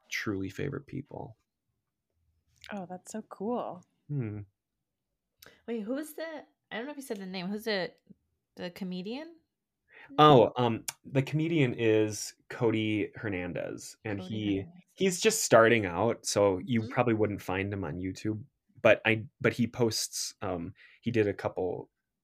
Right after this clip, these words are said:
Speaker 1: I think, stand-up,
Speaker 3: Cool.
Speaker 1: uh, open mic nights, and he posts on his Instagram, and he's really funny. I really love it.
Speaker 3: <laughs>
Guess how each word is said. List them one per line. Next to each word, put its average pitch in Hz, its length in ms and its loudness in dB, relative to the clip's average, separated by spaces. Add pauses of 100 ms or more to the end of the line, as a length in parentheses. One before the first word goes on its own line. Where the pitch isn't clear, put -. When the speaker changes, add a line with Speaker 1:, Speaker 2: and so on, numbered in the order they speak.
Speaker 1:
I 110 80 -8
think, 92 240 -8
stand-up, 87 760 -6 (540)
Speaker 3:
Cool. 170 460 -14
Speaker 1:
uh, - 220 -8 (540)
open 110 240 0
mic 101 240 0
nights, 82 320 -6
and 98 100 -8
he 110 80 -10
posts - 400 -6
on 95 100 -4
his 92 120 -8
Instagram, 92 440 -6
and - 140 -4
he's 226 180 0
really 294 220 4
funny. 320 460 6
I 196 160 8
really 220 300 6
love 233 260 10
it. 165 220 12
Speaker 3:
<laughs> 320 100 2